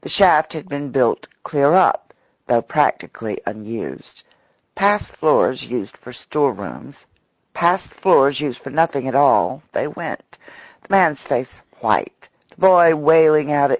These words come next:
incoherent supplications. And then, within ten feet of the top of the shaft, and within a foot of the top floor of the building, the elevator came to a rickety stop.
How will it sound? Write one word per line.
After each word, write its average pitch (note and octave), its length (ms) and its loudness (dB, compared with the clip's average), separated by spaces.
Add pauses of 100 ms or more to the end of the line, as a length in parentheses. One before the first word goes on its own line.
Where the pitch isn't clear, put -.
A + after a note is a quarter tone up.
incoherent C3 920 -2 (120)
supplications. G#2 1040 -10 (1300)
And E3+ 320 2
then, B2 440 2 (220)
within B2 560 -4
ten F3 340 2
feet D#3 280 -6
of - 80 -14
the D3+ 100 -4
top - 420 -2
of F2 80 -12
the - 80 -14
shaft, G2+ 580 -4 (1160)
and D3 220 2
within B2+ 340 4
a E3 100 0
foot - 520 -2
of - 120 -8
the A#2 100 -6
top D3 300 0
floor B2+ 300 -2
of G#2 60 -6
the - 80 -6
building, A#2+ 640 -2 (500)
the - 100 -8
elevator D#3+ 480 0
came A#2 360 -6
to A2+ 160 -8
a G2+ 80 -4
rickety B2 520 -8
stop. - 640 -10